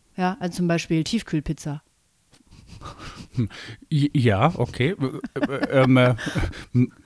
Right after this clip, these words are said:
Speaker 2: es sei denn, man hat's irgendwann mal, da gibt's, es gibt wahrscheinlich Effekte, die irgendwann mal dagegen wirken, aber ich verstehe, was du meinst. <laughs> Ja.
Speaker 1: Und du sagtest ja, du bist dir nicht so sicher, äh, ob, ob du da so anfällig bist dafür,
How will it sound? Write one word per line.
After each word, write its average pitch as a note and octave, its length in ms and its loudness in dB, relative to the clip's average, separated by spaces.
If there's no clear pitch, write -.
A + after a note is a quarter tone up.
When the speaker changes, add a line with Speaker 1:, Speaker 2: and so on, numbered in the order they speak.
Speaker 2:
es D3+ 140 -8
sei A#2+ 180 2
denn, B2 180 2
man A2+ 240 0
hat's A2+ 200 -4
irgendwann B2 360 -2
mal, A2+ 120 -2
da B2 60 0
gibt's, D3 220 0
es - 180 -4
gibt - 160 2
wahrscheinlich D3 420 8
Effekte, C#3 420 0
die A#2+ 100 2
irgendwann B2+ 360 4
mal A2+ 140 4
dagegen B2+ 420 4
wirken, D3 300 4
aber A#2+ 180 4
ich A#2+ 60 0
verstehe, C3 320 0
was C3+ 160 2
du C#3 100 -4
meinst. C3 520 8
<laughs> - 160 10
Ja. D#3 120 4
Speaker 1:
Und A#4+ 360 8
du E4+ 100 2
sagtest F4 400 4
ja, D4 100 2
du C#4 100 -6
bist D#4+ 180 -4
dir - 60 -2
nicht D#4 140 -4
so D4+ 100 -4
sicher, D4+ 380 -2
äh, B3+ 200 -2
ob, - 260 -6
ob - 160 -6
du C4 100 -4
da B3+ 140 4
so A#3 100 2
anfällig C#4 480 2
bist - 260 -2
dafür, D#4 380 2